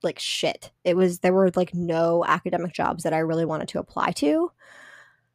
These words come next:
Um, I ended up staying on for a postdoc with,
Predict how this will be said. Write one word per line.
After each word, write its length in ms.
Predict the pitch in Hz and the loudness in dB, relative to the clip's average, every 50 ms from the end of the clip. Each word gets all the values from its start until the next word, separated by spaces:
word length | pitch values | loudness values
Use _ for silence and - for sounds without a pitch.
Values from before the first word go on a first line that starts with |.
| _ _ _ _ - - | _ _ _ _ -6 -2
Um, 400 | 208 202 196 196 190 185 185 190 | 0 2 2 2 0 -2 -2 -2
I 120 | - 180 185 | -2 -2 0
ended 180 | 190 190 185 | 0 0 0
up 100 | 190 - | 0 -2
staying 380 | 190 - - 202 190 185 190 190 | -2 0 2 4 4 4 4 4
on 240 | 180 175 180 180 180 | 4 4 4 2 2
for 140 | - 190 180 | 2 0 0
a 60 | 175 | 0
postdoc 680 | - - 175 175 - - - 196 196 202 214 - - - - - _ _ - | 2 0 0 0 2 2 6 6 6 6 6 2 -4 -16 -16 -18 _ _ 4
with, 460 | 185 185 180 - - - - - _ | 6 6 6 4 0 -16 -20 -20 _